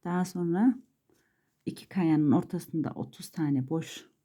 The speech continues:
zürafa bıraktık. On üç tane bıraktık. On dördüncüye battık. Sinek kanadımızı yapmak için sinek kanadının ortasında da iki tane bıraktık. Devam. On üç o tarafta kalacak.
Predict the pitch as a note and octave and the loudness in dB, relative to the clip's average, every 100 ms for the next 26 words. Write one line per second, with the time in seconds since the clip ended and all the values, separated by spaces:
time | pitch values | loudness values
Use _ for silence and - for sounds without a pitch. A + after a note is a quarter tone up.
0 | _ _ _ _ _ _ _ _ _ _ | _ _ _ _ _ _ _ _ _ _
1 | _ _ _ _ _ _ _ _ _ _ | _ _ _ _ _ _ _ _ _ _
2 | _ _ _ - D3+ D3+ C#3+ F3+ F#3 F#3+ | _ _ _ -10 -2 -2 -2 -4 0 0
3 | F#3 - F#3 - _ _ _ _ _ _ | -2 -8 -12 -12 _ _ _ _ _ _
4 | _ _ _ - F3+ F3 - E3+ D#3 D3 | _ _ _ -2 2 2 0 0 2 4
5 | F3 F#3 - D#3+ - D3 E3+ D#3+ D3+ D3+ | 2 0 -2 -12 -6 0 2 2 2 4
6 | D#3 D3 - D3+ D#3 F3 - - _ - | 4 2 0 0 2 2 -2 -8 _ -8
7 | D3+ - - - - - _ - E3 D#3+ | -8 -8 -12 -12 -16 -20 _ -2 0 0
8 | F3+ E3+ E3+ E3+ - - - F#3+ F3+ - | 0 0 0 -2 -4 -6 -4 -4 -4 -6
9 | G3 G3 - F#3 F#3+ F3+ E3 D3 C#3+ - | -4 -4 -4 -4 -2 -2 -2 0 0 0
10 | E3 - E3+ F#3 - - - F#3+ F#3+ F#3 | -4 -8 -4 -2 -2 -4 -2 2 2 2
11 | F#3+ F#3+ - - - _ _ _ _ _ | -2 -2 -6 -10 -10 _ _ _ _ _
12 | _ D#3+ D#3 G#3+ - F3+ G3 - - G3+ | _ -2 2 2 2 4 4 4 -2 2
13 | B3+ A#3+ A#3+ A#3+ A3+ A3 C4 | 2 4 2 4 2 2 -2